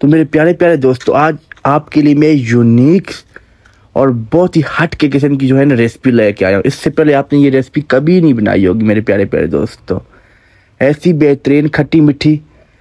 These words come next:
चटनी की recipe लेके आया हूँ कि इंशाल्लाह लड़कियों की तो ये favorite होने वाली है। तो चलें अपनी recipe की तरफ बढ़ते हैं। सबसे पहले मैंने चार से पाँच स्पून लिए इमली और लिए खट्टे वाली इमली मेरे प्यारे प्यारे दोस्त। उसके बाद मेरे प्यारे प्यारे दोस्तों, थोड़ा सा बीच में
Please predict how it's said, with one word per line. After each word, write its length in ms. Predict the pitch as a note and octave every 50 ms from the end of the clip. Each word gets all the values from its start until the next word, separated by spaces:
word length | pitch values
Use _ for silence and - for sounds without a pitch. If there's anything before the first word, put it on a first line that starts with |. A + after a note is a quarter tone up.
| _ _ _ _ _ _ _
चटनी 440 | - - D#3 D3 - - E3 E3 E3+
की 180 | D3 - C#3+ C3
recipe 320 | B2+ B2 - - - D3+
लेके 360 | C#3+ C3+ B2 B2 A#2+ A#2+ C3+
आया 120 | C3 C3 C3
हूँ 120 | C3+ C3+ B2+
कि 160 | - - A#2+
इंशाल्लाह 680 | B2+ C3+ C3 - - - C#3 C3+ C3 C3 B2+ C3 C3+
लड़कियों 380 | C3+ C3 C3+ C#3 - - D#3+ D3+
की 80 | C#3+ C3+
तो 80 | C3+
ये 100 | C3 C3 B2
favorite 420 | - - C#3+ C#3+ C3+ B2+ B2+ A2+
होने 220 | - A#2+ A2+ A2 G#2+
वाली 400 | G#2 G2+ G2 G2 F#2+ F#2+ G2 F#2+
है। 200 | F2 - A#2+ - - - - - _ _ _ _ _ _ _ _ -
तो 80 | B2 A#2+
चलें 240 | - D3 C#3 D3 D3+
अपनी 240 | D3 - - D#3 C#3+
recipe 340 | C#3 C#3 - - - D3+
की 80 | C3 C3
तरफ 160 | C3+ C3+ B2
बढ़ते 460 | A#2 B2 B2 B2 A#2+ _ _ - C3+
हैं। 120 | C#3 D3+ F3+
सबसे 300 | - D#3+ D3 - - D3
पहले 220 | C3+ - C#3+ C#3 C3+
मैंने 160 | C3+ C3+ C3+
चार 280 | C3 - - B2 A#2+ B2
से 120 | - - B2+
पाँच 280 | - B2+ A#2+ B2 B2
स्पून 280 | - - C3 C3 C3 A#2+
लिए 300 | A#2+ B2 B2+ C#3 C3+ - _ -
इमली 360 | A2+ A2+ A#2 A#2 A#2 B2 B2
और 180 | B2 - A2+ A#2
लिए 220 | A#2 C3+ D3 D#3 - -
खट्टे 340 | - - - _ - F3+ F3
वाली 280 | D#3 D3+ C3+ A#2+ A#2+
इमली 160 | A#2 A2 A#2 A2+
मेरे 160 | A2+ A2+ A2 G#2+
प्यारे 240 | - A2+ G2+ G2+ G#2
प्यारे 180 | A2 G2+ F#2+ F#2+
दोस्त। 380 | F#2 F2 F2 G#2+ - - - -
उसके 320 | - - - - - C3
बाद 440 | B2 A#2+ A#2+ B2+ B2 B2 C3 C3 - _ _ _ _ _ _
मेरे 160 | - F3 E3 D#3
प्यारे 260 | - D#3+ D#3 D#3+ F3
प्यारे 200 | D#3 - D#3+ D3
दोस्तों, 240 | B2+ C3 B2 - B2+
थोड़ा 220 | - - C#3 C3
सा 80 | C3+ D#3
बीच 220 | D3 C#3 C3+ - -
में 80 | D3+